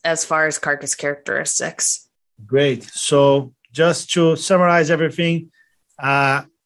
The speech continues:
Speaker 2: they, again, as we've talked before, supplementing fat, five percent yellow grease in this case, increased feed efficiency, but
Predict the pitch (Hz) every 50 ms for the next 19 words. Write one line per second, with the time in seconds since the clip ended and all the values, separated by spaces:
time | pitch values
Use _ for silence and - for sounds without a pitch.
0 | _ _ _ _ 120 120 143 147 151 151 156 151 151 151 151 151 156 143 156 139
1 | 165 160 156 151 139 127 - _ _ _ - 120 139 139 123 - 139 156 156 151
2 | 110 110 - 151 151 151 139 156 147 139 - 147 139 135 131 - - - 156 131
3 | 147 135 143 151 156 151 156 151 131 - - 151 143 139 135 - - 147 139 143
4 | 147 147 - 143 - - 151 139 127 123 139 135 135 139 139 135 123 127 131 135
5 | 131 123 - 131 127 117 135 135 123 - - 135 127 123 120 120 - - _ -
6 | _ _ _ _ - 147 151 147 - 143 151 147 147 139 - - - - _ _
7 | _ - - - - - 147 147 131 135 - - 160 165 - - 185 165 - 196
8 | 190 196 196 - _ _ _ _ _ _ _ _ _ _ _ - 147 147 151 151
9 | 151 139 - -